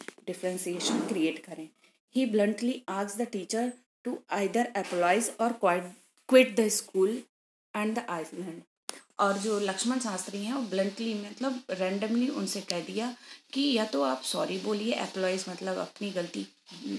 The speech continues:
मानिए, otherwise आप school छोड़कर जा सकते हैं, even the island also। रामेश्वरम को भी छोड़ने के लिए उन्होंने कह दिया उस teacher से।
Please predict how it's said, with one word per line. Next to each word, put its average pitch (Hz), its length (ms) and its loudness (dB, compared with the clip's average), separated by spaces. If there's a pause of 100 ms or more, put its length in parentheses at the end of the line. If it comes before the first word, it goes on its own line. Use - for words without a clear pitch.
(240)
मानिए, 180 480 -2 (420)
otherwise 254 500 2
आप - 480 -2
school 185 300 0
छोड़कर 185 400 -4
जा 190 220 -2
सकते - 360 -6
हैं, 170 180 -6
even 202 320 -2
the 247 140 -2
island 160 580 -4
also। 170 340 -6
रामेश्वरम 190 580 2
को 214 180 -4
भी 233 120 2
छोड़ने 180 380 0
के 170 100 -8
लिए 170 100 -6
उन्होंने 165 340 -6
कह 180 180 -6
दिया 156 260 -6
उस - 180 -6
teacher - 280 -6
से। - 180 -12